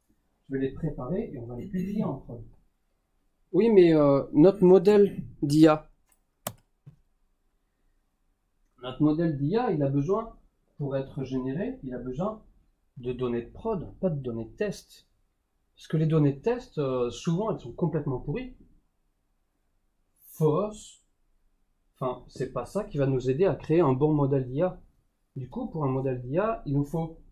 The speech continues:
de la bonne donnée et beaucoup. Et en dev, souvent, on a trois pauvres données qui se battent en duel. C'est souvent assez triste. Du coup, il y a un petit quelque chose en plus par rapport au DevOps. J'ai remis, euh, ici toutes les,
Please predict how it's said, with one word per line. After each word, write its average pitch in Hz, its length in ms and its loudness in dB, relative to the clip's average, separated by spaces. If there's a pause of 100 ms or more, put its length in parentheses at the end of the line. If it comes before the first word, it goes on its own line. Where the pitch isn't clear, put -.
(420)
de 123 160 -6
la 117 120 0
bonne 160 340 2
donnée 226 420 2 (1120)
et 139 80 0
beaucoup. 190 420 4 (1120)
Et 135 160 2
en 135 120 2
dev, 139 360 2
souvent, 135 500 0
on 113 80 0
a 113 320 -2
trois 135 220 -4
pauvres 127 180 -2
données 123 300 0
qui 123 120 -10
se 107 60 -12
battent 120 220 -10
en 110 60 -14
duel. 131 280 -8 (560)
C'est - 200 -20
souvent 135 280 -12
assez - 300 -14
triste. - 340 -10 (640)
Du 147 180 -4
coup, 247 380 -10
il 147 100 -4
y 185 100 -2
a 254 220 -2
un 170 120 -4
petit - 140 -12
quelque 185 280 -2
chose 185 260 -6
en 156 100 -2
plus 220 420 -10
par 156 140 -4
rapport 160 460 -4
au 143 120 -4
DevOps. 139 600 -6 (1080)
J'ai 147 160 -4
remis, 185 320 0
euh, 127 320 -4
ici 165 440 -8
toutes 160 220 -10
les, 123 400 -6